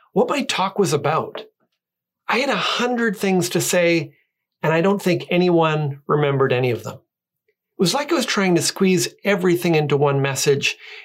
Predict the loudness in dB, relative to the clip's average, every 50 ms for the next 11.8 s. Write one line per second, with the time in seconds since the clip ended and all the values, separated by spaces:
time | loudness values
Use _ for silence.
0 | -2 0 0 2 2 2 2 2 2 0 2 4 4 4 4 4 2 2 2 2
1 | 2 2 0 0 0 -2 -2 -2 -2 -4 -4 -6 -6 -6 -4 -4 -4 -4 -6 -8
2 | -14 -20 -20 _ _ _ _ _ _ _ _ _ _ _ _ _ _ _ -16 _
3 | 0 2 2 2 2 2 0 0 0 0 0 0 2 2 2 2 2 0 -4 -6
4 | -6 -6 -6 -10 -12 -16 -20 -20 -20 -20 -6 -2 0 2 4 4 6 6 6 4
5 | 4 2 2 4 2 2 2 2 0 0 0 0 -2 -4 -4 -2 2 2 2 2
6 | 2 -2 -4 -8 -8 -12 -18 -20 _ _ _ _ -20 _ _ _ _ 0 4 4
7 | 4 4 4 4 2 4 2 2 2 2 2 2 2 2 0 -2 -2 -2 -2 -2
8 | 0 0 2 2 2 2 0 -2 -2 -4 -2 -2 -2 -4 -2 -4 -6 -6 -8 -12
9 | -18 -20 _ _ _ _ _ _ _ 0 0 2 4 4 2 2 2 0 0 -2
10 | -2 0 -2 0 0 -2 -4 -6 -10 -18 _ _ _ _ _ _ -4 -2 0 0
11 | 0 0 0 0 -2 -2 -2 -2 -4 -4 -4 -6 -10 -12 -16